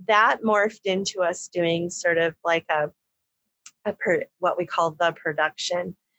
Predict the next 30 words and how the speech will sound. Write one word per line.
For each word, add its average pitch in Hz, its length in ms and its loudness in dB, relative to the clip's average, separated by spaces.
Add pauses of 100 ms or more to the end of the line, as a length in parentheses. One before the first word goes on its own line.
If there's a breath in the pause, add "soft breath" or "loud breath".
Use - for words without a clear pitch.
(300)
um, 165 240 2
which 165 260 -2
is 160 300 -2
usually 175 380 0
an, 165 220 0 (140)
uh, 165 220 0 (460)
an 175 200 -4 (680)
arts - 720 0 (280)
contri-, - 480 -4
yeah, 190 220 -2 (100)
uh, 170 240 0 (220)
play, 175 540 2 (600)
musical 185 800 0 (100)
kind 175 240 0
of 175 100 -4 (160)
thing 180 240 0
that 170 220 -2
we 180 140 -4
do. 180 520 0 (120)
We 165 160 -4
write 175 300 2
it, 170 400 -2 (680)
um, 151 380 -2 (160)
we 185 160 -8
put 175 100 -4
it 170 160 0
together, 160 640 0 (500)
and 190 140 0
it's 185 280 -2
usually 190 500 0